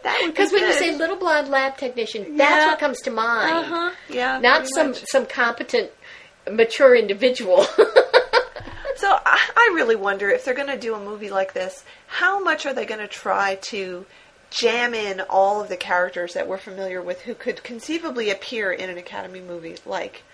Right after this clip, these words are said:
Speaker 1: McCoy, maybe, uh,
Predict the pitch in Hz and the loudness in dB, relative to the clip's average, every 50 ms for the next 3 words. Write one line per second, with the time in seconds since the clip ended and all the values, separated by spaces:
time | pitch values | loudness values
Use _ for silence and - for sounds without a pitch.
0 | _ _ _ _ - 196 185 - - 208 185 185 190 202 220 - - - - 202 | _ _ _ _ -14 -12 -12 -8 -6 -2 0 0 0 0 -2 -6 -12 -16 -18 -10
1 | 185 175 170 175 170 170 214 214 233 254 339 349 - _ - - _ _ _ _ | -6 -6 -6 -6 -6 -10 -12 -12 -10 -10 -12 -12 -16 _ -20 -20 _ _ _ _
2 | _ _ _ _ _ _ _ _ _ _ _ - 202 202 180 175 190 | _ _ _ _ _ _ _ _ _ _ _ -2 0 0 0 -2 -4